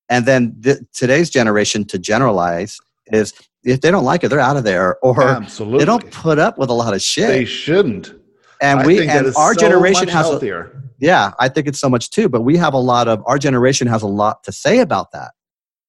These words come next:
Speaker 1: Oh, the, they're spoiled, the millennials, they don't know anything. They, you know, so I don't
Speaker 2: Every
Speaker 1: know.
Speaker 2: generation said that about the next generation.
Speaker 1: Every generation.
Speaker 2: You know, yeah.
Speaker 1: Yeah.
Speaker 2: Um, you know, and, and really, if you look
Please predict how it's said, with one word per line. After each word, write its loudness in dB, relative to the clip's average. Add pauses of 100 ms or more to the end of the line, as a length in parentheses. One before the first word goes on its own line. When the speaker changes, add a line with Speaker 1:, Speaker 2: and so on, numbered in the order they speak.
(240)
Speaker 1:
Oh, 4
the, -4
they're -6
spoiled, 0
the -4
millennials, -4
they -8
don't -6
know -6
anything. -6
They, -12 (580)
you -8
know, -8 (560)
so 0
I 2
don't 2
Speaker 2:
Every 0
Speaker 1:
know. -2
Speaker 2:
generation 0
said -2
that 0
about -4
the -12
next -14
generation. -6
Speaker 1:
Every -2
generation. -10
Speaker 2:
You -2
know, -6 (340)
yeah. -10 (640)
Speaker 1:
Yeah. 0
Speaker 2:
Um, -2 (760)
you -4
know, 0
and, -6 (200)
and -4
really, 0
if -6
you 0
look 0